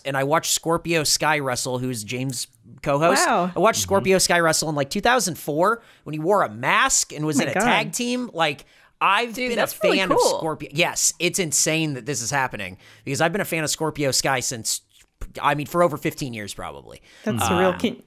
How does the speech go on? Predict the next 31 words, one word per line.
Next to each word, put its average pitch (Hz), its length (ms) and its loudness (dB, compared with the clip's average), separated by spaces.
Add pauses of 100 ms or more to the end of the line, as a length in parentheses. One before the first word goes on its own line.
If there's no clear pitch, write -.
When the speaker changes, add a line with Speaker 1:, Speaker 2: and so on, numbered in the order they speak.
Speaker 2:
can 220 120 2
you 240 80 4
guys 269 320 2
give 208 160 0
us 220 80 0
the 185 160 2
elevator 175 380 4
pitch 180 220 -4
of 180 60 -2
the 180 60 -10
podcast? 170 680 -2 (180)
Or 202 200 4
the, 196 60 -4
Speaker 1:
James, 208 240 2
Speaker 2:
I 180 40 2
Speaker 1:
do 220 120 6
Speaker 2:
mean, 202 100 6
Speaker 1:
it. 170 240 -2
Speaker 2:
the, 220 60 0
the - 20 2
staircase 240 580 0
pitch, 180 300 -2
if 160 120 -4
you, - 100 -10 (160)
escalator 214 420 2
pitch, 160 240 -6
if 147 100 -8
you 156 100 -4
want. 196 280 0
Speaker 3:
Yeah. 185 220 4
Speaker 2:
However. 170 460 -2